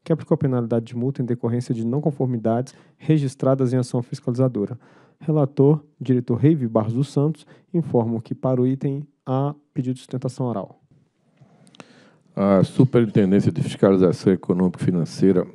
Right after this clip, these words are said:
Speaker 2: realizou no período de dois a três de junho de dois mil e quatorze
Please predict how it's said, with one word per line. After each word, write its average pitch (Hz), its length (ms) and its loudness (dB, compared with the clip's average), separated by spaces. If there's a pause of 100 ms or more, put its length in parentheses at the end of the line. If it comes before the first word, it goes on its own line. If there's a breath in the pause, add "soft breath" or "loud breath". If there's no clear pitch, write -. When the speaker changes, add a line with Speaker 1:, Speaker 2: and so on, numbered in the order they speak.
Speaker 2:
realizou 92 460 4
no 92 80 0
período 87 360 4
de 82 120 2
dois 101 600 4 (760 loud breath)
a - 120 -4
três 101 360 4
de 90 120 0
junho 92 280 2
de - 0 -
dois 82 180 0
mil 90 80 2
e - 40 -8
quatorze 92 600 -2